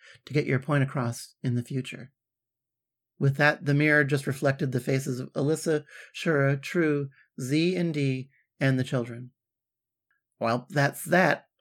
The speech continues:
Who's gonna clean up that plane out there?" asked Shura. Z and D grinned at each other. D said, "Oh, we'll figure something out tomorrow when the storm passes."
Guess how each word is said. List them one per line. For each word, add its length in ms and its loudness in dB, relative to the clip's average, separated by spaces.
Who's 260 2
gonna 180 2
clean 220 2
up 120 0
that 180 2
plane 280 2
out 180 0
there?" 320 -2
asked 220 0
Shura. 380 -2
Z 300 2
and 160 2
D 240 0
grinned 340 2
at 80 -2
each 200 -2
other. 280 -4
D 160 0
said, 340 0
"Oh, 320 8
we'll 240 4
figure 320 2
something 380 0
out 200 2
tomorrow 440 2
when 140 2
the 160 -2
storm 360 0
passes." 580 -2